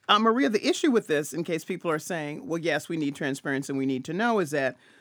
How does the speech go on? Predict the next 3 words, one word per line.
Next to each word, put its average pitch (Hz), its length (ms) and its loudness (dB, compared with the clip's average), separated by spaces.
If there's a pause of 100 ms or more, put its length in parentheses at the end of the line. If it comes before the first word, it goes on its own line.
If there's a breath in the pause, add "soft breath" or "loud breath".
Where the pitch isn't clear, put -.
(200 soft breath)
policy 233 760 0 (480 soft breath)
is 160 160 -2
developed 143 600 -4